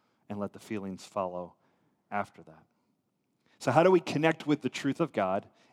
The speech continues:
and undo the lies that we have learned about ourselves, and in doing so, restore the image of God in us? Uh, th-, three ideas that I want to give you. Number one, exchange the lies of Satan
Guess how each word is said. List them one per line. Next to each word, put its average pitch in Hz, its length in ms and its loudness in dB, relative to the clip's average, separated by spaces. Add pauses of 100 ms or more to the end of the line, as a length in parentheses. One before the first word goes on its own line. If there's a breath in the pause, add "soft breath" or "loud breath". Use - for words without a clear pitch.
and 123 180 -2
undo 131 580 0 (140)
the 120 80 -2
lies 107 400 4
that 107 80 -10
we 107 80 -4
have 104 120 -6
learned 127 160 0
about 95 180 0
ourselves, 98 420 -4
and 113 100 -2
in 113 120 2
doing 147 200 4
so, 113 260 -2 (200 loud breath)
restore 139 340 4
the 127 140 0
image 131 220 2
of 113 100 0
God 107 240 6
in 120 180 -2
us? 92 220 -8
Uh, 104 100 -6 (160)
th-, - 160 -18
three 147 240 2
ideas 123 420 4
that 113 120 0
I 110 40 4
want 110 140 0
to 107 40 -4
give 104 180 -6
you. 98 40 -12
Number 120 240 0
one, 110 300 0 (240 loud breath)
exchange 156 600 -2
the 151 100 0
lies 131 640 4
of 113 140 -8
Satan 104 540 -4